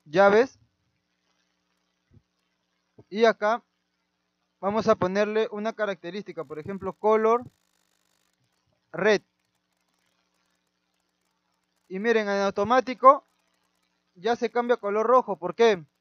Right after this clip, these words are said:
Porque lo identificó con este I D. Ahora, como acá ya, eh, vamos a hacer un repaso algo rápido de los estilos, que ya bien lo saben que se llama con las class. Vamos acá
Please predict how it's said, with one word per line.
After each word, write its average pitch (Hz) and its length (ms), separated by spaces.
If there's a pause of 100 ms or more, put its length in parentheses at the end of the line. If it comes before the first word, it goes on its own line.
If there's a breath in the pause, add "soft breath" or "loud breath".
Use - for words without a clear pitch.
(520)
Porque 196 340
lo 196 100
identificó 196 760
con 208 240
este 220 240
I 208 60
D. 196 280 (840)
Ahora, 202 600 (800)
como 202 460
acá 190 300
ya, 247 300 (920)
eh, 190 180
vamos 226 260
a 226 40
hacer 226 180
un 240 100
repaso 226 420
algo 214 200
rápido 226 360
de 220 100
los 185 160
estilos, 220 600 (540)
que 165 480 (140)
ya 190 240
bien 220 180
lo 202 80
saben 220 300
que 175 180
se 175 140
llama 202 240
con 196 220
las 156 160
class. 214 420 (1500)
Vamos 226 320
acá 233 300